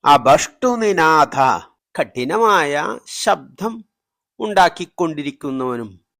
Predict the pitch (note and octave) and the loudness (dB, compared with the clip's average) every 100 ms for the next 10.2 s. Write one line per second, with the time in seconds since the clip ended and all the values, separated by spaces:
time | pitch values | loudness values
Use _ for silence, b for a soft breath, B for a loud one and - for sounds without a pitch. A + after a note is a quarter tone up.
0 | - A#3 - - A3 G3 F#3+ F3+ E3 - | -6 -6 -6 -2 0 2 0 0 -2 -4
1 | D#3 C3 - _ _ _ _ _ _ E3 | 0 0 -2 _ _ _ _ _ _ -4
2 | D#3+ B2+ - A#2 G#2+ G2 B2 C3+ F#2+ - | 0 0 -2 -8 -8 -8 -6 -4 -8 -16
3 | _ _ _ _ _ _ _ _ _ _ | _ _ _ _ _ _ _ _ _ _
4 | _ - B2 G2 G#2+ A#2+ C#3 D3 A#2+ F#2+ | _ -4 -2 -2 -6 -4 -4 -2 -4 -8
5 | _ _ - B2+ F#3+ A3+ - G2 F#2 G#2 | _ _ -10 -8 -4 -4 -4 -6 -6 -8
6 | A#2+ C3+ C#3+ D3+ _ _ _ _ _ _ | -10 -8 -10 -14 _ _ _ _ _ _
7 | _ B2 - A3+ A3+ F#3+ C3 A2 - B2+ | _ -8 -2 0 2 0 -4 -8 -10 -12
8 | G2 - _ - A#2+ G#2 E3+ G3+ B2 A2+ | -12 -20 _ 0 2 2 0 -6 -6 -6
9 | B2 D#3+ G#3 C3 G2+ A2+ G#2 G2 F#2+ - | -6 -6 -6 -6 -8 -12 -12 -14 -16 -16
10 | - | -14